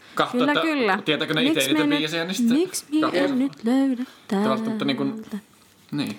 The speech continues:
Speaker 1: en tiedä.
Speaker 2: Siis yksi video oli tämmönen, missä mie parodioin siis, niinku joku laittoi mulle parodialyriikat niinku tosta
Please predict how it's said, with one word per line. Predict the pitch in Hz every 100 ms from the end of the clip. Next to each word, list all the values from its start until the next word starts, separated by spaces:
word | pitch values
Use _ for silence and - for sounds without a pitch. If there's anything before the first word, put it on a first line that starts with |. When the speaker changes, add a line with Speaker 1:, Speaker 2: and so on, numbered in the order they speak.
| -
Speaker 1:
en | 127
tiedä. | 107
Speaker 2:
Siis | 220 247
yksi | 285 320
video | 330 320 262
oli | 226
tämmönen, | 226 233 214 185
missä | 190 - 190
mie | 190
parodioin | - 233 233 190 165 165 170 185
siis, | - 180
niinku | 170 170
joku | 190 196 214
laittoi | 175 165 -
mulle | 175 165 170 170 180
parodialyriikat | 214 214 170 160 147 165 165 160 165 -
niinku | 165 170
tosta | 175 180 - 170 165